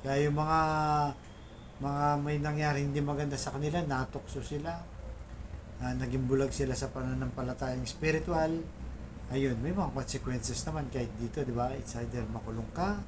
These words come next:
ah, o mapaggantihan ka ng, ah, mga taong, ah, inagarabyado mo, at marami pa mga consequences. Kaya bago tayo humantong doon sa mga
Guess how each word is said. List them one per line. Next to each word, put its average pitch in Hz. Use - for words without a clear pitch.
ah, 117
o 120
mapaggantihan 120
ka 120
ng, 123
ah, 120
mga 123
taong, 127
ah, 123
inagarabyado 127
mo, 214
at 139
marami 151
pa 139
mga 123
consequences. 113
Kaya 143
bago 151
tayo 180
humantong 175
doon 175
sa -
mga 151